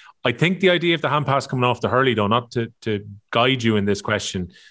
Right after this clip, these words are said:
will be that's very difficult with just what we've spoken about now. The amount of times that lads go running into rucks, try and pick up the ball in c-, close quarters,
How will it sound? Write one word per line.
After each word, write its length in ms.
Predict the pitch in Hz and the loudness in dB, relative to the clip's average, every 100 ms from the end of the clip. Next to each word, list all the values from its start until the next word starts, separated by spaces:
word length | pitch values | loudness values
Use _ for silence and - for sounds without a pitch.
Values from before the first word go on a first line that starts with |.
| _ | _
will 80 | 117 | -2
be 60 | 120 | 2
that's 220 | 143 143 | 2 0
very 180 | 143 139 | 0 2
difficult 420 | 143 - 123 104 | 0 0 -2 -2
with 140 | 120 101 | -4 0
just 240 | 135 - | 0 0
what 140 | 123 | -2
we've 120 | 117 107 | -2 0
spoken 300 | 120 120 107 | 0 0 0
about 180 | 107 | 0
now. 360 | 101 117 90 80 _ _ _ | 0 -2 -2 -6 _ _ _
The 80 | 107 | -2
amount 200 | 123 123 | 0 -2
of 60 | 110 | -2
times 240 | 120 110 | 0 0
that 80 | 107 | 0
lads 240 | 113 110 | 0 0
go 180 | 107 107 | 0 2
running 280 | 101 113 113 | 4 2 2
into 180 | 104 104 | 0 2
rucks, 280 | 107 - | 0 0
try 180 | - 113 | -4 -2
and 100 | 101 | -2
pick 140 | 110 107 | -2 -4
up 100 | - | -4
the 80 | |
ball 260 | 95 107 101 | 0 2 2
in 220 | 98 98 - | 0 -6 -12
c-, 200 | - - | -14 -10
close 240 | - 110 - | -2 -2 0
quarters, 600 | 120 113 110 104 98 | 2 2 2 2 0